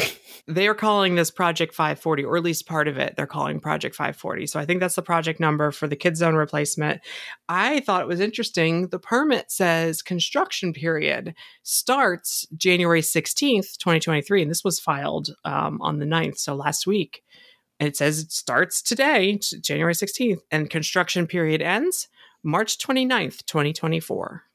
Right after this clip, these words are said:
Speaker 1: That's a long time.
Speaker 2: If it's accurate to when it starts, being exactly
Speaker 1: Yeah.
Speaker 2: today, I'd say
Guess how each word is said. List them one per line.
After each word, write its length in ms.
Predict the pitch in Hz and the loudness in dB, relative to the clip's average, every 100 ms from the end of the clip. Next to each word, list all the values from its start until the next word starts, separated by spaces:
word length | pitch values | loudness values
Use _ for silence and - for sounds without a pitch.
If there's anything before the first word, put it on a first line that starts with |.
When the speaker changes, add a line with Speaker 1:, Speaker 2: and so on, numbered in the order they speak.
| _ | _
Speaker 1:
That's 180 | - 104 | -8 0
a 60 | 98 | 0
long 680 | 71 65 65 78 82 78 69 | 0 -4 -4 0 0 0 -2
time. 460 | 82 95 73 67 - _ _ _ - | -2 0 0 -2 -6 _ _ _ -4
Speaker 2:
If 100 | 165 | -2
it's 200 | 226 233 - | 0 -2 -2
accurate 580 | 170 202 202 190 160 - | -2 0 -2 0 0 -2
to 100 | 165 | 0
when 160 | 160 156 | 2 2
it 140 | - | 0
starts, 680 | - 147 190 247 - - - _ - | -2 0 0 0 -2 -4 -6 _ -2
being 260 | 160 156 | 0 2
exactly 540 | 151 131 139 135 135 156 | 0 -2 0 0 2 0
Speaker 1:
Yeah. 40 | |
Speaker 2:
today, 520 | 123 147 143 175 226 - _ - | 0 0 2 2 -2 -6 _ -6
I'd 180 | 220 | -4
say 80 | 349 | -2